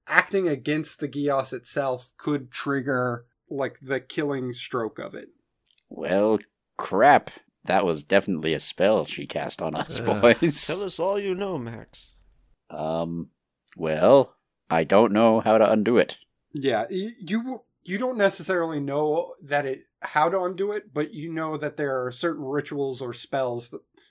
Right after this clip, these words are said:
Speaker 1: that can kind of counter a Gios, but acting against it could just kind of set it off as well.
Speaker 2: Is jelly bean a key word for mind bomb? Have we been tricked?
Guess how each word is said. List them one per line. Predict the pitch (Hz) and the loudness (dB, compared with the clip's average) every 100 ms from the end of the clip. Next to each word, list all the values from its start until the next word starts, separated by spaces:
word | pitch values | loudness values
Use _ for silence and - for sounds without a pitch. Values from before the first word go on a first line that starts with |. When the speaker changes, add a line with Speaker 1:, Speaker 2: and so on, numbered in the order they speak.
| _ _ | _ _
Speaker 1:
that | 135 139 - | -4 -4 -4
can | 151 | -8
kind | 143 143 135 | -4 -4 -4
of | 123 | -10
counter | - 135 139 156 175 185 - | -10 -6 -4 -4 -8 -10 -8
a | 156 | -6
Gios, | 160 175 185 190 - - _ _ _ _ - | -4 -6 -6 -8 -12 -20 _ _ _ _ -10
but | 131 160 - | -2 -2 2
acting | 170 185 - 190 170 | 2 2 0 0 0
against | 156 139 156 147 147 | -4 -4 -4 -2 -4
it | 143 _ _ _ | -4 _ _ _
could | - 165 131 | -4 -4 -2
just | 147 135 - | -4 -4 -8
kind | - 143 139 | -8 -6 -4
of | 123 | -6
set | 123 - 120 | -6 -4 -4
it | 113 - - | -4 -12 -14
off | 107 117 - | -14 -14 -16
as | 135 123 | -16 -16
well. | - - - _ _ - | -16 -18 -20 _ _ 2
Speaker 2:
Is | 120 85 | 2 0
jelly | 78 113 160 175 | 4 8 8 6
bean | 139 120 135 139 143 131 - | 4 6 6 6 4 2 0
a | 90 | 0
key | - - 123 123 | 0 0 2 4
word | 95 107 110 107 101 | 6 8 8 6 2
for | 87 76 | -2 -2
mind | 76 87 107 113 120 92 | -2 0 2 2 2 2
bomb? | 73 110 117 123 147 170 - - - | 4 6 6 4 0 -4 -8 -8 -4
Have | 87 | 2
we | 139 | 2
been | 180 160 | 4 4
tricked? | 147 - 151 156 - | 2 4 4 4 -4